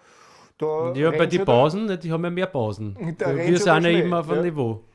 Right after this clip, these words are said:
Speaker 1: Ich meine, ich kann da ein bisschen ja mitreden, äh, da ich doch auch schon seit über dreißig Jahren in dem ganzen Bereich Fitness, Gesundheitstraining, äh, tätig bin, selber verschiedenste Sportarten doch auf einem relativ hohen Niveau gemacht habe, aber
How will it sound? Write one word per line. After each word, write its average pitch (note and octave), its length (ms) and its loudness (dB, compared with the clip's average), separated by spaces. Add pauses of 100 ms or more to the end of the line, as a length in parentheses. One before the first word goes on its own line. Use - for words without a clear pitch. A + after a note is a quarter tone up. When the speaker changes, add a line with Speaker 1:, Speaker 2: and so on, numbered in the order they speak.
(380)
Speaker 1:
Ich E3 80 -4
meine, F3+ 160 -4
ich G3 60 -6
kann E3+ 160 0
da G3+ 120 -4
ein F3+ 160 -8
bisschen F#3+ 220 -8
ja F3+ 140 -2
mitreden, F#3 680 -8
äh, D3+ 360 -4
da D#3 200 -4
ich D#3 60 -6
doch D3+ 220 -8
auch D#3 80 -4
schon D#3 240 -6
seit D#3+ 200 -8
über D#3+ 200 -6
dreißig C#3 400 -8
Jahren D#3 140 -4
in D3 80 -8
dem D3+ 120 -10
ganzen C#3+ 540 -12
Bereich C3+ 380 -10
Fitness, D3 380 -14
Gesundheitstraining, C3+ 840 -12 (100)
äh, C3 260 -4
tätig B2 440 -14
bin, C#3 180 -10 (340)
selber C#3 460 -6 (120)
verschiedenste D#3 580 -10
Sportarten C#3 600 -8
doch C#3 220 -8
auf C3+ 180 -12
einem C3 240 -8
relativ B2+ 480 -10
hohen D3+ 420 -12
Niveau C#3 320 -12
gemacht B2+ 300 -14
habe, C3+ 120 -12
aber C3 300 -8